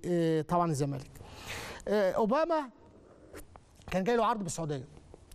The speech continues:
و-، و-، و-، وال-، و-، و-، وأبها، أعتقد اللي فيه مكسوني، أبها صح؟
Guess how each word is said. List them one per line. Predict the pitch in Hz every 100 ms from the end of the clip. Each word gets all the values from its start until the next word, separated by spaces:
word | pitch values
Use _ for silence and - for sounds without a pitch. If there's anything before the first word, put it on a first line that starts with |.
| - - - -
و-، | 180 190
و-، | 147 190 156
و-، | 196 190
وال-، | 190 196 190 180
و-، | 185 175 180 175 147
و-، | 156 170 139 -
وأبها، | 185 254 220 254 -
أعتقد | 165 - 185
اللي | 160
فيه | 196
مكسوني، | 185 - 214 247 -
أبها | 220 165
صح؟ | 147 247 -